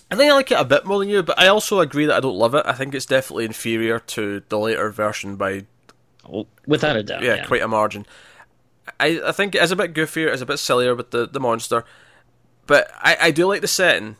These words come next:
Speaker 1: I, I like, uh, them dealing with the cold. I like, I like them dealing with this, this monster.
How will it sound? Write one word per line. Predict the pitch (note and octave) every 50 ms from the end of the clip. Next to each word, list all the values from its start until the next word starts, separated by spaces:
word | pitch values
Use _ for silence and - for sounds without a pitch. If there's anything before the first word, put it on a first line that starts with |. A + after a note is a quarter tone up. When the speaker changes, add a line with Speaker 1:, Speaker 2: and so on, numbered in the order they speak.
| - -
Speaker 1:
I, | - A#2+
I | A#2+ - B2+
like, | B2+ B2 C#3 D3+ C#3 - _ -
uh, | C#3+ B2+ B2 B2 A#2+
them | B2 B2+ A#2+ A#2+ B2 B2
dealing | B2 B2+ A#2+ A#2+ A#2
with | A#2 A2+
the | - -
cold. | - - - A2+ A2 G#2+ G#2
I | G#2+
like, | G#2 G#2 A2 - -
I | A2
like | A2+ A#2 -
them | - A#2+ A#2 A2+
dealing | B2 A2+ G#2+ A2 A2
with | A2 G#2 - -
this, | - G#2+ - - -
this | - G2 - -
monster. | A2 G#2+ G#2+ - - A2+ G#2